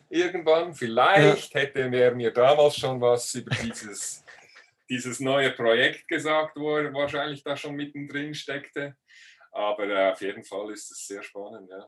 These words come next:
Speaker 1: Ist wirklich lustig.
Speaker 2: Ja, wer weiß, wer weiß. Wa-, wa-, was ist denn, ähm, also wenn,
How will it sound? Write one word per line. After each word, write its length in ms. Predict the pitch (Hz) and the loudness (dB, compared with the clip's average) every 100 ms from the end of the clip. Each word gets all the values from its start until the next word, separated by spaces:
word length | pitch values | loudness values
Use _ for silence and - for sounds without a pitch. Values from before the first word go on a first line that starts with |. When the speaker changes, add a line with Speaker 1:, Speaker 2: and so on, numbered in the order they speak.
| _ - | _ -20
Speaker 1:
Ist 100 | 95 | -20
wirklich 300 | 98 98 95 | -20 -18 -18
lustig. 260 | 95 - | -18 -4
Speaker 2:
Ja, 220 | 113 117 | 0 0
wer 180 | 117 113 | 0 -2
weiß, 360 | 113 123 - - | -4 -6 -10 -8
wer 140 | 113 | -2
weiß. 160 | 120 127 - - | 0 -2 -6 -10
Wa-, 140 | - - | -10 -6
wa-, 160 | 143 190 | -6 0
was 180 | 143 185 | 0 -2
ist 180 | - | -2
denn, 300 | 190 175 175 - | 2 2 0 0
ähm, 420 | 139 139 139 135 _ | 0 0 -4 -8 _
also 220 | 123 113 | -8 -2
wenn, 160 | 127 | 0